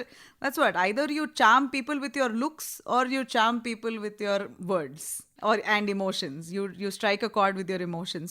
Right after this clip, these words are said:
So it's both. And if you can manage both, But see, ma'am, not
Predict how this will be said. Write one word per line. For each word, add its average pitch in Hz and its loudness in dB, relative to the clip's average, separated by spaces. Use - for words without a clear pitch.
So 202 0
it's 208 -6
both. 208 0
And 220 4
if 233 -2
you 302 2
can 277 2
manage 233 2
both, 277 0
But 190 -8
see, 208 -2
ma'am, 185 0
not 214 2